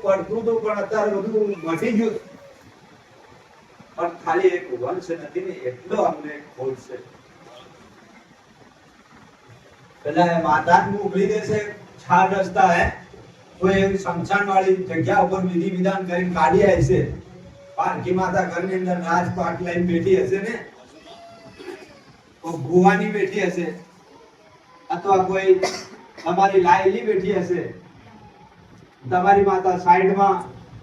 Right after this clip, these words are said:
પૂછા પડછા વગરની જોતી હશે, કોઈ એને પાણીનો ગ્લાસ એ ના આલવા રાજી થાવ. તો પાછા પારકી માતા જોડે કે છે કે માં, સાવા શહેરમાંથી ખોટ,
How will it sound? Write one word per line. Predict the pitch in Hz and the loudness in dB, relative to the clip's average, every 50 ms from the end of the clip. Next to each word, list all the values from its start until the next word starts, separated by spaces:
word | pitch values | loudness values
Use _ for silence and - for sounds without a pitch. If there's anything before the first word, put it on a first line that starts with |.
| - - - _ - - - - - - - - - _ _ - | -20 -20 -20 _ -20 -20 -20 -20 -20 -20 -20 -20 -20 _ _ -2
પૂછા | - 190 190 - 190 208 190 | 0 2 2 6 6 6 4
પડછા | 196 202 190 175 - 196 190 | 4 2 -2 0 0 2 2
વગરની | 190 185 180 190 190 185 190 185 | 2 2 2 2 2 2 2 2
જોતી | 180 151 165 175 175 180 - - 247 220 | 2 2 0 0 0 0 -2 0 2 4
હશે, | 190 - 185 190 175 - - - - - - - - - - - - - | 4 4 4 2 2 0 -2 -8 -14 -20 -20 -20 -20 -20 -20 -20 -8 0
કોઈ | 185 190 190 196 | 6 8 8 8
એને | 214 - 180 180 180 180 180 185 180 - | 6 4 0 2 0 0 0 0 -2 -2
પાણીનો | - 180 190 196 196 208 208 196 185 | -2 -2 0 0 0 0 0 0 0
ગ્લાસ | 160 165 175 - 208 190 208 | 0 4 4 4 4 6 4
એ | 214 202 | 4 4
ના | 202 196 | 4 0
આલવા | 185 180 180 180 185 180 | 0 0 0 0 0 0
રાજી | 175 175 170 160 156 165 | 0 0 -2 -2 -2 -4
થાવ. | 160 160 160 165 - - - - - - - - _ _ - - _ _ _ - - - - - - - - - - - - - - - - - _ _ _ - _ - - - - | -4 -4 -6 -6 -8 -8 -12 -18 -20 -20 -20 -20 _ _ -20 -20 _ _ _ -20 -20 -20 -20 -20 -20 -20 -20 -20 -20 -20 -20 -20 -20 -20 -20 -20 _ _ _ -20 _ -20 -20 -20 -16
તો | 127 120 | -6 2
પાછા | 160 - - 196 185 175 170 | 4 4 4 4 2 -2 -2
પારકી | 175 175 170 170 - 170 175 170 | 0 0 0 0 0 0 0 0
માતા | 165 160 160 165 170 160 | 2 0 -2 -2 -2 -4
જોડે | 160 160 165 165 160 156 - - - - - - - _ _ - _ _ _ _ - | -4 -4 -4 -4 -4 -6 -10 -16 -20 -20 -20 -20 -20 _ _ -20 _ _ _ _ -8
કે | 170 175 - | -6 -4 -2
છે | 180 - | -2 -4
કે | 156 | -4
માં, | 165 170 165 160 - | -4 -4 -6 -6 -6
સાવા | - 165 156 - 185 185 | -6 -6 -4 -2 -2 -4
શહેરમાંથી | - - 165 156 151 151 156 147 - 123 - 147 147 147 147 - | -4 -6 -10 -10 -10 -10 -10 -10 -12 -14 -16 -18 -18 -20 -18 -16
ખોટ, | 139 139 147 | -16 -16 -16